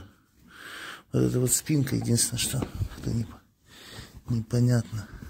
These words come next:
мешает или что он тут делает. Я надеюсь, ее как-то можно отстегнуть. А ну-ка. Теперь другое дело. Вот это вот все.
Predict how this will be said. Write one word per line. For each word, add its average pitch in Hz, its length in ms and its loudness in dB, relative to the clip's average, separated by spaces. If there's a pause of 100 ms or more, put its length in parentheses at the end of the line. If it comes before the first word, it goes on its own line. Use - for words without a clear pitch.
(320)
мешает 117 680 2
или - 180 -10
что - 300 0
он 113 100 4 (720)
тут 120 220 -6
делает. 120 480 4 (1400)
Я 117 60 -2
надеюсь, 120 400 4
ее - 60 0
как-то 120 300 -2
можно 131 380 2
отстегнуть. 131 640 4 (120)
А - 40 -8
ну-ка. 123 340 -2 (760)
Теперь 147 340 2
другое 127 380 2
дело. 98 380 0 (400)
Вот 101 160 -8
это 101 180 -8
вот 95 120 -8
все. 98 240 -8